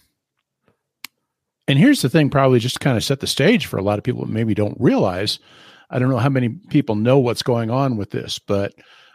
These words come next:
uh, Colorado Department of Labor had a ruling that a DoorDash driver was an employee, and, uh, they issued this ruling back in July, and for some reason it has stayed under the radar, which is really weird.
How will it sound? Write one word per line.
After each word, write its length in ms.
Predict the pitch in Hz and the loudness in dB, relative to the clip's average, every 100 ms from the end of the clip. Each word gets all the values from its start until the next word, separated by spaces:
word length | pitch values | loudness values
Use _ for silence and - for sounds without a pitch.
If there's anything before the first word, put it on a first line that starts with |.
| _ | _
uh, 180 | 117 107 | -4 -4
Colorado 460 | - 156 165 165 160 | 0 2 4 4 2
Department 440 | 123 139 139 139 | 2 0 2 0
of 80 | 131 | 2
Labor 420 | 120 107 113 123 - | 2 2 0 -2 -4
had 220 | - 110 | -4 0
a 40 | |
ruling 540 | 123 123 113 104 107 135 - | 2 4 2 0 -2 -6 -16
that 440 | 110 110 107 107 - - | -8 -4 -2 -2 -6 -4
a 360 | 107 104 107 | -2 -2 -2
DoorDash 580 | 104 117 120 110 110 - | 0 0 2 0 -2 -2
driver 560 | - 104 104 98 98 123 _ _ _ - | -2 0 0 -2 -4 -4 _ _ _ -14
was 400 | - 101 139 156 | -4 0 0 0
an 80 | 143 | -2
employee, 580 | 139 - 101 90 85 - _ _ _ _ _ _ _ _ _ _ _ - | -4 -2 -2 -2 -6 -10 _ _ _ _ _ _ _ _ _ _ _ -4
and, 760 | 117 110 107 110 107 107 98 - _ _ - | 0 0 2 0 0 -2 -4 -8 _ _ -10
uh, 600 | 107 107 110 107 104 110 110 131 - | -4 -2 0 0 -2 -4 -8 -20 -4
they 160 | 123 220 | 0 0
issued 480 | 117 202 - 180 | 2 0 2 -2
this 220 | 107 90 - | -2 -6 -4
ruling 360 | 104 190 120 | 0 0 0
back 300 | 92 107 - | -2 -4 -4
in 100 | 85 | -8
July, 600 | - 98 90 110 160 113 | -6 -6 -4 -2 -2 -2
and 220 | 82 - | -6 -12
for 80 | - | -10
some 360 | - - 214 196 | -4 0 2 2
reason 420 | 117 190 123 87 | 2 2 0 -4
it 140 | - | -8
has 180 | - 117 | -6 -6
stayed 320 | - 127 120 | -4 0 2
under 180 | 120 113 | 0 -2
the 120 | 98 | -4
radar, 440 | 87 104 131 95 53 | 0 2 2 0 -2
which 200 | - - | -6 -12
is 160 | 80 | -14
really 400 | - 92 123 170 | -12 -4 0 2
weird. 400 | 95 98 90 82 | 2 -2 -4 -6